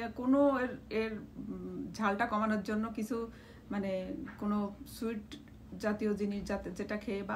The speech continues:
আইস বা যে কোনো, বা জল যাই খাই না কেন যাতে, উম, মানে ঝালটা কমে, ওরকম আমি কিছুই খেতে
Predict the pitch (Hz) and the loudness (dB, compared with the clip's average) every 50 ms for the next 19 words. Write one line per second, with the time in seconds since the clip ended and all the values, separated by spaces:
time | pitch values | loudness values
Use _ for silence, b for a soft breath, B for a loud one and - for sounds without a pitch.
0 | 185 190 196 202 190 190 196 - - 208 202 202 196 - 208 196 202 208 202 202 | 2 2 4 4 4 2 0 -2 -6 -6 -4 -4 -2 -2 -2 -2 0 0 0 -2
1 | 196 190 190 202 185 175 - 208 202 202 196 196 190 202 190 - 208 202 220 220 | -2 -2 -2 -2 -2 -2 0 2 4 4 4 4 2 0 -2 0 0 2 2 2
2 | 226 226 - 262 220 214 214 214 208 214 214 214 214 208 - 214 208 - - - | 0 -2 -2 0 0 2 2 2 2 2 0 0 0 -2 -4 -6 -6 -6 -10 -16
3 | - - - - - - - - 185 180 180 180 180 170 233 233 196 196 - 262 | -18 -18 -10 -4 -2 -2 0 0 -2 -2 -2 -4 -4 0 2 2 2 4 2 0
4 | 269 - 214 214 233 294 - 254 247 240 269 254 247 254 254 254 226 - 269 254 | 2 4 4 4 4 2 0 -2 0 2 2 2 2 2 0 0 0 2 2 4
5 | 277 277 277 | 4 4 2